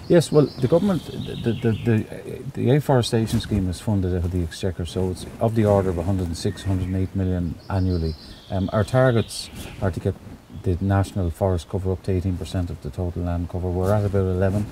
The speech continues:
so we've quite a way to go. There's huge potential out there on land that's ideally suited, that doesn't have any restrictions of any dis-, description, other than for people to look at it.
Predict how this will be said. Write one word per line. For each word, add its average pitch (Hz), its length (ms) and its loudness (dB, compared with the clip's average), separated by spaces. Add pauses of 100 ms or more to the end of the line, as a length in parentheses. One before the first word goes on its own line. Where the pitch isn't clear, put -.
(340)
so 120 100 -4
we've 98 220 0
quite 107 180 4
a 95 60 2
way 95 180 0
to - 120 -6
go. 95 280 0 (360)
There's 120 180 0
huge 127 420 6
potential 98 460 -2
out 92 140 -2
there 85 220 -4 (420)
on 98 220 4
land 98 260 2
that's 90 200 -4
ideally 104 500 4
suited, 95 380 -2
that 90 160 -6
doesn't 107 260 0
have 98 140 0
any 104 340 4 (320)
restrictions 98 800 -2
of 92 80 -2
any 95 260 0 (140)
dis-, 82 160 -6 (100)
description, 90 500 -4 (540)
other 113 220 8
than 95 320 2 (160)
for 101 100 -2
people 98 320 0
to 90 80 0
look 98 220 0
at 98 100 0
it. 92 140 -4